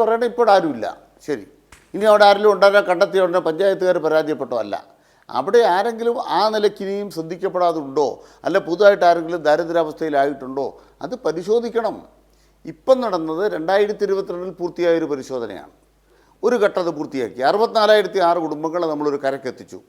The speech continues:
അവരെ കരക്കെത്തിച്ചത് കൊണ്ട് അവളിപ്പോൾ കരയ്ക്കാണ്, വെള്ളത്തിലല്ല. ഇനി ആരെങ്കിലും വെള്ളത്തിൽ കിടപ്പുണ്ടോ? നോക്കാം. അത് നോക്കാമെന്ന് പറയുന്നത് ജ-,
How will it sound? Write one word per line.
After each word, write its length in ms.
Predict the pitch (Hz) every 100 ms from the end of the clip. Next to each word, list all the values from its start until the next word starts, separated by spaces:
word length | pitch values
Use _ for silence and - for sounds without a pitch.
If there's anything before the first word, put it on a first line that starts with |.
| _ _ _ _ -
അവരെ 220 | 143 214 240 180
കരക്കെത്തിച്ചത് 720 | 180 214 240 240 240 220 202 190
കൊണ്ട് 140 | 196 196
അവളിപ്പോൾ 360 | 202 196 233 233
കരയ്ക്കാണ്, 520 | 202 220 240 247 143 82 - -
വെള്ളത്തിലല്ല. 500 | 143 185 185 123 123 - _ _ _ _ _ _ -
ഇനി 120 | 269 254 226
ആരെങ്കിലും 320 | 233 214 208
വെള്ളത്തിൽ 240 | 190 196 175
കിടപ്പുണ്ടോ? 380 | 160 147 131 95 - -
നോക്കാം. 320 | 143 165 185 160 _ _ _ _ _ _ _ -
അത് 100 | 214 208
നോക്കാമെന്ന് 520 | 170 202 240 247 247 240
പറയുന്നത് 480 | 220 208 208 202 202 202 180 - - 139 120
ജ-, 180 | 156